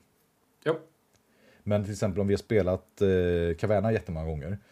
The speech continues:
Speaker 2: så typ finns det noll osäkerhetsfaktor vad jag vet att du kommer ställa dig på första gången i spelet om du får börja.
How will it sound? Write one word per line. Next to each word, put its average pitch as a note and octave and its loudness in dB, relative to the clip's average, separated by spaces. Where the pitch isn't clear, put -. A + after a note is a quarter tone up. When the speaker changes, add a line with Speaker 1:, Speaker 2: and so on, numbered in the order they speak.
Speaker 2:
så - -4
typ - -4
finns - -6
det F#2+ -6
noll A2+ 2
osäkerhetsfaktor E2 -6
vad E2+ -4
jag D#2+ -4
vet D#2 -10
att D#2 -14
du D#2 -10
kommer D2+ -12
ställa D#2+ -10
dig E2 -6
på D2+ -10
första - -10
gången D2+ -8
i - -16
spelet D2 -12
om D#2 -10
du D2+ -10
får D#2 -14
börja. D#2+ -8